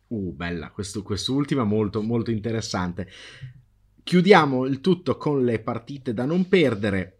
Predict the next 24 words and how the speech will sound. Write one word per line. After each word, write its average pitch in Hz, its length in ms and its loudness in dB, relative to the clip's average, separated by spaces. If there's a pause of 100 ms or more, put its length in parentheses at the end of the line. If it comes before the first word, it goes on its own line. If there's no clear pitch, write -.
(260)
Il 123 200 -2
Thanksgiving 139 580 0
l'abbiamo 113 380 0
già 127 120 0
citato 117 560 -4
con 101 480 -6
le 95 120 -4
sue 104 200 -6
tre 107 220 -4
partite 101 720 -8 (300)
un 104 140 -6
po' 113 180 -2
in 113 120 0
tutte, 127 260 -4
in 123 140 -2
tutte 139 220 -2
le 165 80 2
salse, 110 420 -2
sinceramente 113 720 -4
un - 80 -10
po' 123 140 -2
deludente 110 680 0
la 92 140 -6
schedule 87 720 -6